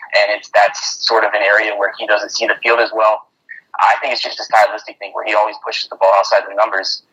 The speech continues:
Um, so if, if you are a little bit off with that injury or whatever it is, um, those throws are, are more difficult to make consistently. And I think we saw a little bit of that this year.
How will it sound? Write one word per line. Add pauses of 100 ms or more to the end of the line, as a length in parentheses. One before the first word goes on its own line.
(400)
Um, (440)
so
if, (160)
if (260)
you
are
a
little
bit
off (180)
with
that
injury
or
whatever
it (120)
is, (400)
um,
those
throws
are,
are
more
difficult
to
make
consistently.
And
I
think
we
saw
a
little
bit
of
that
this
year.